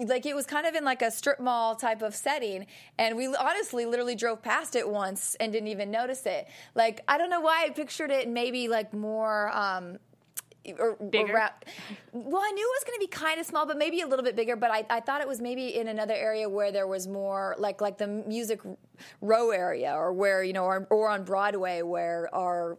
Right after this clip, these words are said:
Speaker 1: where all the other bars and restaurants and live music venues were. Like, this was so, like,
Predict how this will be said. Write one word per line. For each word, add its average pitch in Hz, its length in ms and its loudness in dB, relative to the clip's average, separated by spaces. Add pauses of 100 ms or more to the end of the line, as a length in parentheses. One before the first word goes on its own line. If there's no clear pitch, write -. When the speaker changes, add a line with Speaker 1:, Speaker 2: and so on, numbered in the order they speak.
(100)
Speaker 1:
where 180 180 0
all 175 140 0
the 175 120 0
other 180 140 0
bars 175 360 0
and 175 80 -8
restaurants 175 360 -6
and 175 100 -8
live 175 160 -2
music 180 320 -4
venues 175 320 -4
were. 170 220 -4 (260)
Like, 202 140 2
this 226 140 -2
was 240 200 -4
so, 226 220 2
like, 214 180 2